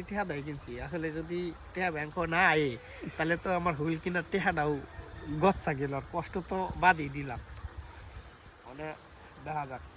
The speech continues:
কি করা যায়। মানে এই যে এরম বেরম বা,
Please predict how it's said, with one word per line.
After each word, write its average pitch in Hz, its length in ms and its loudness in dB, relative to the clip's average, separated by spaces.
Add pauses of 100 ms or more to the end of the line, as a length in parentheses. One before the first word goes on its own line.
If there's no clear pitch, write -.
কি 147 160 -12
করা 139 240 -4
যায়। 110 140 -12 (2000)
মানে 165 180 -4
এই 180 100 -2
যে 180 80 2
এরম 196 220 2
বেরম 180 260 0
বা, 226 140 10